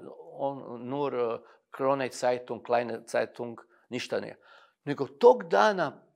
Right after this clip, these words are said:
pred, na utakmici, pred, kaže ova što, znaš, ona što, što gleda doručak kad dolaziš pa zapisuje koje sobe dolaziš.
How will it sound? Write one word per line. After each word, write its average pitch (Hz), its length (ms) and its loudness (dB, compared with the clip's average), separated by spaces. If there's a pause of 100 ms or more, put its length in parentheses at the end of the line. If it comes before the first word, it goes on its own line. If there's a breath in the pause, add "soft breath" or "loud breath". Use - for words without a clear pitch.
(800)
pred, 202 360 4 (100)
na 156 240 4
utakmici, 233 540 2
pred, 220 360 6 (840 soft breath)
kaže 226 400 2
ova 220 220 8
što, 175 260 -2
znaš, 190 280 -2
ona 175 220 2 (120)
što, 151 300 0
što 160 200 -4
gleda 156 300 4 (440)
doručak 170 420 2
kad 127 120 -4
dolaziš 147 340 4
pa 135 120 0
zapisuje 135 540 -2
koje 131 140 4
sobe 123 340 2
dolaziš. 117 540 0